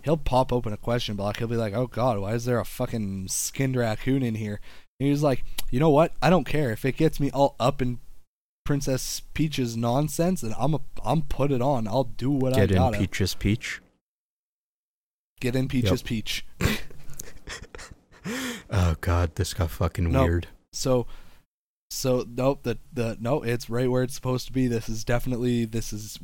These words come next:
Speaker 1: one hundred percent how the movie goes, is they caught Princess Peach, and they're like, they're like, "You know what? If Mario's gonna skin us to get in her, then we're gonna get in her, and then we're gonna skin her, and we're gonna see how he likes
Speaker 2: Oh,
Speaker 1: it."
Speaker 2: God.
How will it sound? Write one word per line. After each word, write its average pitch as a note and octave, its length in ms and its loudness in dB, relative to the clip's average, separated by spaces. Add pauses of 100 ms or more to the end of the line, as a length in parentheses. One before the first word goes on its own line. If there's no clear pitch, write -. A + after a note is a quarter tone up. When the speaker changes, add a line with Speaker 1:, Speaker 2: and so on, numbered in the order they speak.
(100)
Speaker 1:
one A#2+ 180 0
hundred B2 220 -2
percent A#2 380 -4
how A2+ 180 -2
the A#2 60 -2
movie A2+ 280 -2
goes, A2+ 340 -2
is G2+ 120 -10
they A2 120 -2
caught C3 300 0
Princess C3 460 0
Peach, - 500 0 (800)
and G#2+ 100 -4
they're A#2 160 0
like, A2 480 0 (1040)
they're B2 180 2
like, B2 220 2
"You A2+ 60 -4
know A#2+ 100 0
what? A#2+ 320 0
If A#2 180 -2
Mario's B2 400 0
gonna B2 160 -2
skin - 480 -4
us B2 280 -2
to - 80 -8
get A#2+ 180 -4
in B2 220 -2
her, B2 260 0
then B2 180 0
we're B2 160 0
gonna A2+ 300 -2
get C3+ 240 0
in C3+ 160 0
her, C#3 180 2
and D#3+ 100 2
then B2 120 0
we're A#2+ 80 -2
gonna A2+ 180 -2
skin - 460 -2
her, A#2+ 160 -2
and E3 120 2
we're C3+ 140 0
gonna C3 160 0
see - 280 -2
how D3+ 180 0
he F#3 160 4
likes G#2+ 360 4
Speaker 2:
Oh, C#2+ 40 2
Speaker 1:
it." C#2+ 60 2
Speaker 2:
God. D#2+ 420 0